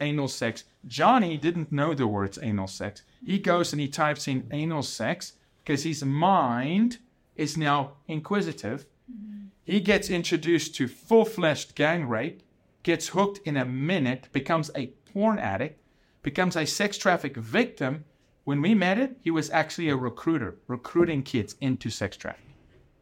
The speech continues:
Speaker 1: It's violently accelerated because the child cannot, the child cannot read motive. The child cannot read right from wrong. The child, so this whole notion that children can choose their sexuality,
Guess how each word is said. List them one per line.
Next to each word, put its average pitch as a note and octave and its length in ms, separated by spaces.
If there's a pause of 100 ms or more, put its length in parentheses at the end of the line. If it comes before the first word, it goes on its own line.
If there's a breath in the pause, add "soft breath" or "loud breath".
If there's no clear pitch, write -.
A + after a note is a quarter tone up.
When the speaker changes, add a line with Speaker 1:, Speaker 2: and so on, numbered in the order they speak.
(420)
Speaker 1:
It's - 180
violently C3 1120 (720)
accelerated B2 800 (560)
because D3 260
the D#3 100
child G#3+ 580
cannot, F3+ 560
the E3+ 80
child G#3 400
cannot F#3+ 480 (220 loud breath)
read F3 280
motive. C#3 520
The C3 80
child F#3 420
cannot F#3 480
read E3 220
right D#3 260
from C#3+ 260
wrong. D#3 200
The C3 80
child, F3+ 320 (180 soft breath)
so - 140
this G3+ 180
whole G#3+ 180
notion G3+ 360
that - 300
children F3 420
can F3+ 200
choose E3+ 300
their D3 140
sexuality, C3+ 680